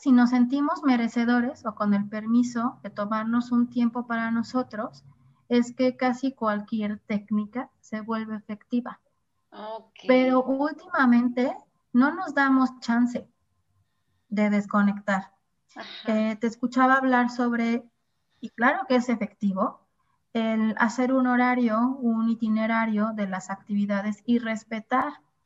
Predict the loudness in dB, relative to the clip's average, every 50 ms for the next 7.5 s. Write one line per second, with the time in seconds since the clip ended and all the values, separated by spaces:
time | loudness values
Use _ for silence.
0 | _ _ _ _ _ _ 0 2 4 6 6 6 4 2 2 0 0 -2 -2 -4
1 | -6 -8 -8 -8 -6 -4 -4 -2 0 -2 -4 -4 -8 _ _ -20 -20 _ _ -4
2 | -2 0 2 2 0 -2 -6 -14 -20 _ _ 2 4 4 6 6 6 4 2 0
3 | 0 2 2 2 2 2 -2 -2 -2 -2 -2 -2 -2 -4 -6 -4 -2 0 0 0
4 | 0 -2 -2 -2 -2 -6 -10 -20 -20 _ _ _ _ -12 -10 -10 -8 -4 -2 0
5 | 0 0 0 0 2 2 4 4 4 4 4 4 2 2 0 -2 -4 -4 -2 -2
6 | -2 -2 -2 -2 -4 -6 -4 -4 -6 -6 -6 -8 -10 -12 -14 -20 _ _ -4 -2
7 | 0 0 0 -2 -2 -4 -6 -6 -8 -8